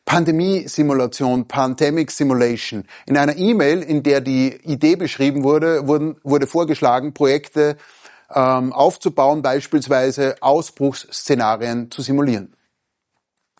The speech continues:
Doch eine der wichtigsten Fragen in Bezug auf Epstein lautet, in wessen Auftrag handelte Epstein eigentlich? Von wem hatte er den unermesslichen Reichtum?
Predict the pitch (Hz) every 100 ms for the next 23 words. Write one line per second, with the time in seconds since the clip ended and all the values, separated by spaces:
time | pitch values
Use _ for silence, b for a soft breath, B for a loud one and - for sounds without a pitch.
0 | b b b b 135 156 160 139 156 -
1 | 151 - 127 156 202 147 113 113 147 143
2 | 131 135 - 165 151 127 135 160 147 -
3 | _ _ _ _ _ - b b b b
4 | b b 131 113 180 - 135 180 214 -
5 | 104 92 - 123 113 107 110 107 - -
6 | 107 98 - 117 104 92 95 - _ B
7 | B - 147 143 208 170 151 190 196 147
8 | 156 147 147 196 196 156 135 139 147 -
9 | 139 127 123 - B B B - 113 127
10 | 156 175 - - 110 95 -